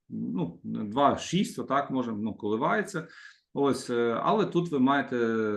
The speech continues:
захист від девальваційних процесів. Тобто ваші кошти, які ви де-, вони, ви інвестуєте в гривні, вони автоматом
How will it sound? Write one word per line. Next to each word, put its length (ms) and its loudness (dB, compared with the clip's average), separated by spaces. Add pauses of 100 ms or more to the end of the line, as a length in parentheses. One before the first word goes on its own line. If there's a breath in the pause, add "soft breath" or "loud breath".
(140)
захист 560 -2
від 140 2
девальваційних 760 0
процесів. 560 -8
Тобто 680 -4
ваші 420 0 (120)
кошти, 400 0
які 200 -2
ви 80 0
де-, 140 0
вони, 280 0
ви 200 2
інвестуєте 480 2
в 60 -4
гривні, 440 2
вони 180 -4
автоматом 800 -2